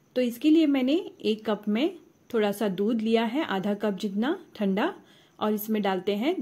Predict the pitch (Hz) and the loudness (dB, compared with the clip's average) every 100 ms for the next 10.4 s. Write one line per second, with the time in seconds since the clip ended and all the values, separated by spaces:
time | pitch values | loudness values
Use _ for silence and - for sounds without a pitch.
0 | 170 208 233 254 226 233 220 226 247 370 | 2 2 2 2 0 0 0 -2 -2 -2
1 | 240 196 - 185 180 185 180 226 392 - | -2 -2 -2 -6 -2 -2 2 2 0 -4
2 | - _ _ _ _ _ 220 226 277 330 | -20 _ _ _ _ _ -2 0 2 2
3 | 294 294 294 202 202 226 269 247 226 220 | 4 2 2 2 2 0 -2 0 0 2
4 | 226 220 240 233 226 208 185 190 185 202 | 2 2 0 0 -4 -4 -4 -2 0 0
5 | 185 185 180 185 294 - - _ _ _ | 0 0 0 -2 -4 -4 -14 _ _ _
6 | _ _ _ _ 277 262 233 285 320 302 | _ _ _ _ -2 -2 -2 -2 0 0
7 | 294 311 - 202 196 196 208 220 220 214 | 0 -2 -2 -2 0 0 2 4 4 4
8 | 208 208 247 392 - _ _ _ _ _ | 2 2 0 -2 -8 _ _ _ _ _
9 | _ _ _ - 233 254 277 330 320 320 | _ _ _ -4 0 0 2 2 2 4
10 | 294 240 240 | 4 4 2